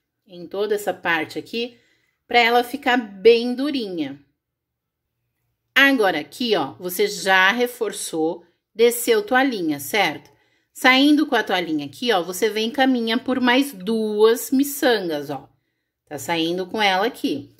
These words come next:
Aí, agora, você vai fazer novamente, ó, uma miçanga, uma pérola seis, uma miçanga, um cristal. Você vai fazer isso até você ter na sua linha, ó,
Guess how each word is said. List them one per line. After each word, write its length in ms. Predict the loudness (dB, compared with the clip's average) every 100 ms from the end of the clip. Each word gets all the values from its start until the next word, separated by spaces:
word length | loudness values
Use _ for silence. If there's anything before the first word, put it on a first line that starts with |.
| _ _ _
Aí, 200 | -2 2
agora, 540 | 2 0 -2 -2 -2 -4
você 240 | -6 -6
vai 180 | -4 -6
fazer 500 | -6 -8 -2 -2 0
novamente, 840 | -2 -2 2 2 0 -4 -8 -8 -8
ó, 200 | -8 -14 _ _ _ _ _ _
uma 260 | 4 4 4
miçanga, 840 | 0 -8 -6 -4 -2 -2 -4 -4 _ _ _
uma 340 | 2 4 4
pérola 600 | 0 0 0 0 -2 -4
seis, 600 | -6 -8 -4 -2 -2 -6
uma 220 | -8 -6 -8
miçanga, 800 | -8 -10 0 2 4 2 0 -6 -2
um 160 | -2
cristal. 680 | 2 0 0 -2 -4 -4 -12 _ _ _ _
Você 160 | -2 0
vai 300 | 4 2 2
fazer 320 | 0 0 0
isso 640 | 0 -2 -4 -4 -10 -14 _
até 460 | -8 -8 -2 0
você 340 | 0 -2 -2 -6
ter 220 | -4 -6
na 140 | -6
sua 260 | -10 -10 -10
linha, 340 | -6 -4 -4
ó, 160 | -4 -8